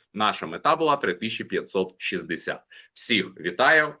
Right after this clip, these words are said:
цілі виконано. Ми з вами красунчики. І заробили на цьому непогані гроші.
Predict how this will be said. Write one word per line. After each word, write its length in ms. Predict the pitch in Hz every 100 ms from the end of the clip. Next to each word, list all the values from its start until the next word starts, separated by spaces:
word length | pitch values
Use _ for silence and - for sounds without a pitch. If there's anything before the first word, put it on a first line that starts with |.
| -
цілі 500 | - 101 95 90 -
виконано. 720 | - 135 - 92 73 73 71 -
Ми 200 | 92 123
з 80 |
вами 380 | 123 120 117 107 -
красунчики. 760 | 95 95 101 82 - - - - - -
І 140 | 226
заробили 500 | 151 117 98 120 143
на 160 | 92 78
цьому 440 | - 95 101 98
непогані 680 | 156 180 185 175 101 98 98
гроші. 440 | 90 78 - -